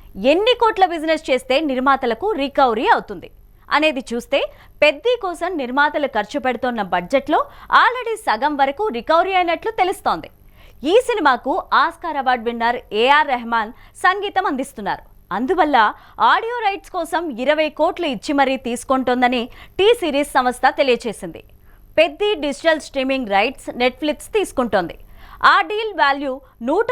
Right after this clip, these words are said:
ముప్పై కోట్ల రూపాయలని టాక్ వినిపిస్తోంది. థియేటర్లలో బంపర్ కలెక్షన్స్ వచ్చి సినిమా భారీ హిట్ కనుక సాధిస్తే,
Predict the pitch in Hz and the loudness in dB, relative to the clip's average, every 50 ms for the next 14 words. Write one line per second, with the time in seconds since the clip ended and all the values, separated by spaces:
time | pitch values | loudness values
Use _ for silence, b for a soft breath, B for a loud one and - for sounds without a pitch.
0 | 453 415 403 403 - 381 339 339 339 - 302 339 - - 403 381 370 - - 208 | -2 -4 -4 -2 0 0 0 0 0 0 -2 0 0 -2 -4 -4 -2 -2 -2 -2
1 | 196 294 311 339 466 - - 403 392 415 339 330 302 262 262 262 - - 220 185 | 0 -2 -2 -4 -2 0 2 2 2 0 -2 -6 -6 -6 -8 -10 -10 -8 -10 -10
2 | - - - - b b b b b - 277 294 370 494 523 523 508 466 415 381 | -10 -12 -18 -20 b b b b b -6 -2 0 0 0 0 0 0 0 2 4
3 | 359 330 339 370 302 196 202 254 277 330 359 - 403 392 370 - 330 311 311 302 | 4 4 4 4 2 0 -2 -2 -2 -2 -4 -6 -6 -6 -4 -4 -4 -4 -4 -4
4 | - - 320 262 233 - 185 165 170 - - 349 427 605 b b b b - - | -6 -8 -10 -10 -8 -8 -8 -10 -10 -8 -6 -6 -6 -6 b b b b -12 -8
5 | - 381 427 508 466 440 440 254 233 240 233 254 277 311 311 269 302 - _ - | -6 -6 -2 0 2 2 2 4 4 4 4 4 2 0 -4 -10 -12 -10 _ -6
6 | 277 269 254 247 214 - - 175 175 190 214 247 - - 370 427 - | -6 -4 -4 -6 -6 -4 -2 -2 -2 0 -2 -4 -6 -6 -6 -6 -6